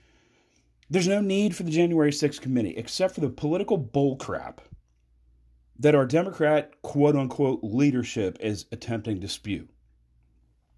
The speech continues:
I mean, Canada's never bothered anybody. You know, South Park <laughs> with their running joke about Blame Canada was funny 'cause Canada's never pissed anybody off.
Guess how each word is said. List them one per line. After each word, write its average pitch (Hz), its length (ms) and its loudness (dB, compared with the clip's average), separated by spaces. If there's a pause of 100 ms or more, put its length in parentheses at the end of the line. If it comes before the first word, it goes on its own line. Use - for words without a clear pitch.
(1800)
I 185 100 4
mean, 180 340 2 (960)
Canada's 156 640 2
never 143 240 0
bothered 120 420 -2
anybody. 95 680 -4 (920)
You 127 140 -2
know, 107 300 2 (240)
South 165 440 -2
Park 147 380 2
<laughs> 139 60 -4
with 131 180 0
their 147 140 4
running 143 400 2
joke 147 260 4
about 123 300 0
Blame 135 260 -2
Canada 151 380 -2
was 110 160 -2
funny 214 340 -2
'cause 160 220 -10
Canada's 196 600 -8
never 175 240 -4
pissed - 320 -6
anybody 185 380 -2
off. 202 400 0